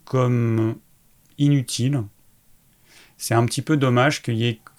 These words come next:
bah, que les métiers, euh, utiles, entre guillemets, qui soient valorisés et que, euh, bah, ce type de métier soit, soit pas aussi valorisé.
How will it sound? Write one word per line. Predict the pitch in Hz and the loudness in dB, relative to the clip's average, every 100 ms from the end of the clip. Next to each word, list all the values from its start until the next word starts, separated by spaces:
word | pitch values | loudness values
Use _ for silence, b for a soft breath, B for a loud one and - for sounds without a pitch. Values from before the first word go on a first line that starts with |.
| - _ _ _ _ - | -20 _ _ _ _ -8
bah, | - 113 | -4 -2
que | - | 0
les | 135 131 | 2 4
métiers, | 131 123 - 135 139 135 | 2 2 0 0 2 2
euh, | 107 101 98 90 B B B B - - - _ _ - - _ _ b b b _ | 2 0 -4 -8 B B B B -20 -20 -20 _ _ -20 -20 _ _ b b b _
utiles, | 135 110 - 147 | -4 -2 0 2
entre | 131 - 123 | 2 0 -2
guillemets, | 117 117 120 143 | 0 2 2 0
qui | - | -2
soient | - 117 | -4 -2
valorisés | 113 117 113 107 104 120 147 147 | 0 0 0 -2 0 0 0 -2
et | |
que, | - 120 | -4 -4
euh, | 123 135 120 107 101 b b b b b b b - | -2 -2 -2 -4 -6 b b b b b b b -6
bah, | 117 | -2
ce | 113 | -2
type | - 127 | -4 -4
de | 113 117 | 0 2
métier | 117 - 127 143 | 0 0 -2 0
soit, | - 120 104 104 104 | -2 -2 -2 0 -4
soit | 101 - 104 | -6 -6 -4
pas | - 139 | 0 0
aussi | 131 139 | 0 -2
valorisé. | 117 113 110 104 101 104 | 0 0 0 -2 -4 -8